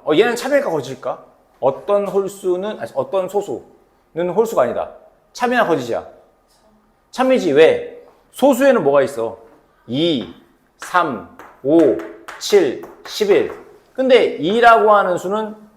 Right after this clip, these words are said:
홀수가 아니라 짝수잖아. 명제는 참이야. 근데 부정은? 부정하게 되면 뭐가 있어? 이걸 부정하게 되면 모든, 어, 소수는, 어, 홀수다.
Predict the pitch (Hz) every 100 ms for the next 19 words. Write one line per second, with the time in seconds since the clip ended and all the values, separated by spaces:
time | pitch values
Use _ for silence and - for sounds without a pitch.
0 | _ _ - 269 - 233 185 - - -
1 | 117 92 - _ 110 151 190 170 123 180
2 | 135 87 - _ _ _ _ _ - 208
3 | 214 - 170 214 196 107 - - _ _
4 | _ _ _ _ _ _ 180 190 247 240
5 | 226 208 196 190 139 139 151 185 - 170
6 | 175 151 127 123 160 - _ _ _ _
7 | - - _ 113 135 185 226 233 226 240
8 | 254 269 247 254 - - - - - _
9 | _ _ - 113 117 117 - - 240 247
10 | 208 151 151 156 - - - - - -
11 | _ - - _ - _ - - _ _
12 | _ _ _ _ _ _ _ _ _ _
13 | _ _ _ _ _ _ _ _ _ 101
14 | 104 104 240 269 262 180 104